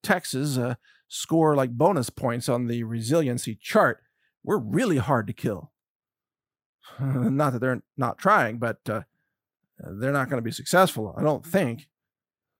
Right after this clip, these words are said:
So as this, uh, Zero Hedge article says, uh, talking about South America, quote,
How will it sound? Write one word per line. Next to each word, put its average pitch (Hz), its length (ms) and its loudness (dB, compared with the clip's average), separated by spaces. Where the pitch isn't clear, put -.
So 190 200 2
as 202 260 4
this, 185 300 6
uh, 156 160 8
Zero 156 260 6
Hedge 160 160 6
article 131 300 2
says, 127 440 0
uh, 117 280 -6
talking 151 200 -2
about 123 180 0
South 127 240 2
America, 127 360 -4
quote, 147 340 0